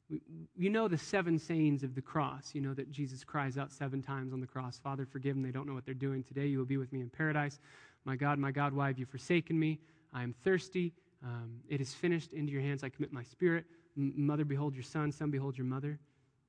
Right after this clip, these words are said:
I look at that list and I see one that just stands out.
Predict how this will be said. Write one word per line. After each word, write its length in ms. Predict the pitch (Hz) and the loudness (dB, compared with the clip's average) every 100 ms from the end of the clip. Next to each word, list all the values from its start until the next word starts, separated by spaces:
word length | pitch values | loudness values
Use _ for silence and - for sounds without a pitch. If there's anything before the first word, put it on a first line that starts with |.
| _ _ _ _ _ _ _ _ _ _ _ _ _ _ _ _ _ - | _ _ _ _ _ _ _ _ _ _ _ _ _ _ _ _ _ -16
I 140 | - 175 | -4 2
look 220 | 214 226 | 2 2
at 80 | 180 | 2
that 180 | 165 170 | 2 4
list 340 | 190 165 - | 4 2 2
and 80 | 170 | 0
I 60 | |
see 220 | 151 - 214 | 0 -2 0
one 260 | 190 180 | 4 4
that 100 | 165 | 2
just 260 | 208 - - | -2 -14 -16
stands 400 | - 202 190 156 | -8 0 2 4
out. 220 | 143 127 | 2 0